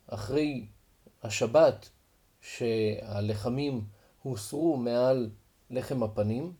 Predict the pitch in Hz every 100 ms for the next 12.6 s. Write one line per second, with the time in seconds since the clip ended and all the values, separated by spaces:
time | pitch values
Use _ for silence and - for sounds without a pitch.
0 | - 123 127 127 131 135 120 143 131 123
1 | 127 110 110 117 165 190 - _ - -
2 | _ - 104 113 110 104 98 101 - -
3 | 117 110 120 131 151 107 101 - _ _
4 | _ - 110 117 131 120 139 - 117 113
5 | 107 - 120 135 123 117 127 113 107 104
6 | 147 175 - - - _ _ _ - 123
7 | 147 165 156 143 131 135 135 175 175 135
8 | 151 165 156 135 147 127 117 156 180 123
9 | 104 120 127 - _ _ _ _ _ _
10 | _ 120 104 123 123 120 113 87 101 -
11 | - 110 107 104 120 151 180 175 131 131
12 | 127 117 143 214 151